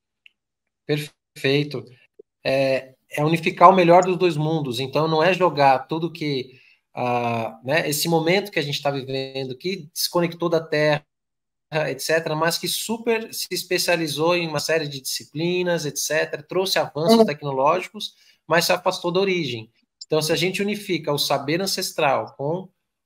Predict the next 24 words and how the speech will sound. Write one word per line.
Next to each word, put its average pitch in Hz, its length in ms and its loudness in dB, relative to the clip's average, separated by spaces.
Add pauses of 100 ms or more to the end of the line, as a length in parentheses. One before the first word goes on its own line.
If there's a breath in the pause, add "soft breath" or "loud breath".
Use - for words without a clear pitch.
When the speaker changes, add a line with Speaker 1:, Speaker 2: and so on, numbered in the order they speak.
(120)
Speaker 1:
a 131 80 -2
ciência 156 420 -2
moderna 139 560 0 (260)
e 120 60 -12
faz 180 380 2
essa 160 160 -4
ponte 147 680 -4 (300)
a 123 60 -4
serviço 147 420 -2
do 185 120 0
presente, 156 680 -2
livre 196 440 -2
dessas 156 460 0
estruturas, 151 680 -2
porque - 220 -10
você 151 180 -4
traz 165 260 2
na 160 60 -4
sua 151 200 -2
fala 160 300 2
uma 160 100 0
liberdade 165 520 2
muito 170 240 -6
grande, 117 480 -6